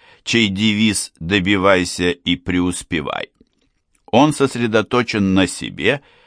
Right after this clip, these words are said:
и закрыт от всех остальных. Как писец Бартлби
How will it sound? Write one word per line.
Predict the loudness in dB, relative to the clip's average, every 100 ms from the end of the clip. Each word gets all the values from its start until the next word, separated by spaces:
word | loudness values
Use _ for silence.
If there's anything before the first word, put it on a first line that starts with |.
| _ _ _ -6
и | 0
закрыт | 2 2 2 0 0
от | 0
всех | -4 -4 -2
остальных. | -2 -4 -8 -8 -10 -12 -18 -20 _ _ _ _ -4
Как | -2 -2
писец | 0 -2 0 0 0 -2 -6
Бартлби | 0 2 0 -6 -8 -6 -2 -2